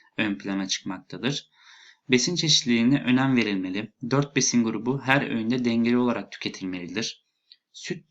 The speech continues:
yoğurt, peynir gibi kalsiyumdan zengin besinleri yeterli miktarda tüketilmelidir. Et, tavuk, balık, yumurta tüketilmesine önem verilmeli. Bu besinler tüketilemiyorsa kuru baklagil yemekleri kullanılabilir.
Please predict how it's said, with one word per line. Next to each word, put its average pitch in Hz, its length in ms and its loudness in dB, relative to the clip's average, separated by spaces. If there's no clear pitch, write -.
yoğurt, 139 440 4
peynir 139 300 6
gibi 123 240 2
kalsiyumdan 127 580 2
zengin 110 420 -4
besinleri 107 500 -4
yeterli 120 360 2
miktarda 117 500 0
tüketilmelidir. 90 1000 -8
Et, 151 320 0
tavuk, 139 400 2
balık, 139 260 2
yumurta 131 680 0
tüketilmesine 98 840 -4
önem 120 340 0
verilmeli. 131 540 2
Bu 147 120 4
besinler 131 540 2
tüketilemiyorsa 139 920 2
kuru 143 260 0
baklagil 123 400 0
yemekleri 107 580 -2
kullanılabilir. 107 880 -2